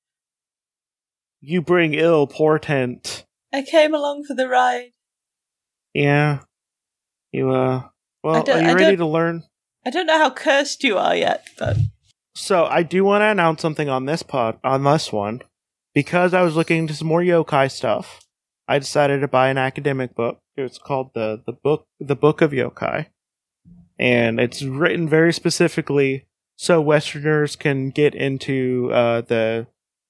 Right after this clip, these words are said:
Speaker 1: basically Japanese monster culture and stuff. And, uh, I will be definitely doing a lot more. This is before I've read said book, but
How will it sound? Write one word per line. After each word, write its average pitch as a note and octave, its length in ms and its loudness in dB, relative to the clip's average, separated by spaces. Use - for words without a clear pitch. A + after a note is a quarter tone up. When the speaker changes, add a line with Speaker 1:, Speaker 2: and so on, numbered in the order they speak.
Speaker 1:
basically D3 340 0
Japanese C3 380 0
monster B2 360 -4
culture A#2 560 -10
and D#3+ 160 0
stuff. F3+ 380 0
And, D#3+ 320 0
uh, D3+ 240 6
I D#3 180 4
will E3 200 0
be F3 260 0
definitely F3 320 2
doing F3+ 220 2
a E3+ 40 0
lot F3 140 2
more. E3+ 360 2
This F#3+ 280 0
is G#3+ 100 0
before E3+ 720 0
I've D3 200 2
read C3+ 180 2
said A#2 240 -4
book, - 340 -4
but - 460 -2